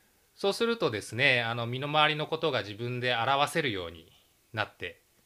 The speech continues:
きますね。いきなり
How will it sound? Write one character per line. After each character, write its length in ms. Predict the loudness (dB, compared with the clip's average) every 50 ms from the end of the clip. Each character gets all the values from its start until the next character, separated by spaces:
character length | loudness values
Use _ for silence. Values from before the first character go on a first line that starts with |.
| _ _ _ _ _ _ _
き 100 | -14 -10
ま 120 | -10 -10 -10
す 140 | -10 -12 -10
ね。 280 | -8 -8 -8 -8 -10 _ -20 -20 _ _ _ _ _
い 80 | -16 -12
き 120 | -8 -4
な 160 | 0 0 0
り 560 | 2 2 0 0 0 0 0 -2 -4 -6 -12